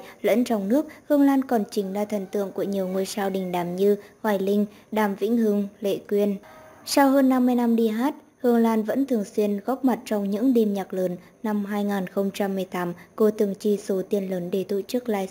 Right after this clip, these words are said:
show hoành tráng ở thành phố Hồ Chí Minh và thu hút hơn hai ngàn khán giả đến thưởng thức. Riêng đời tư, Hương Lan từng lên xe hoa với ca sĩ Chí Tâm vào cuối năm một nghìn chín trăm bảy mươi lăm.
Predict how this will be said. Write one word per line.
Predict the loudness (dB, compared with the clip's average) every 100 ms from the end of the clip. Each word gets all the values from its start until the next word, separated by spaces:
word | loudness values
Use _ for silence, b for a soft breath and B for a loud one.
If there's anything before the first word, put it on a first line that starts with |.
| -2
show | -2 -2 B -6
hoành | -4 -2
tráng | -4 -4 -4
ở | -4
thành | -4 -8
phố | -4 -4
Hồ | -2 -2
Chí | -4 -8
Minh | -2 -2 -2 B B
và | -4
thu | 0 2 2
hút | 0 0
hơn | 0 0
hai | -2
ngàn | -2 -4 -6
khán | -6 -10 -6
giả | -2 -2 -2
đến | -4 -4
thưởng | -6 -2
thức. | 0 0 B B B -6
Riêng | 0 4
đời | 4 2 4
tư, | 4 2 B -2
Hương | 0
Lan | 2 2 0 0
từng | -2
lên | -2 -6
xe | -4 -6
hoa | -4 -6
với | -2 -4 -4
ca | -8 -8
sĩ | -6 -6 -4
Chí | -6 -2
Tâm | 0 0 B -4
vào | 0 0
cuối | 0 -2
năm | -2 -4 -4 -4
một | -8 -6
nghìn | -6 -8 -8
chín | -8 -8
trăm | -6 -6
bảy | -6 -4
mươi |
lăm. | -2 -2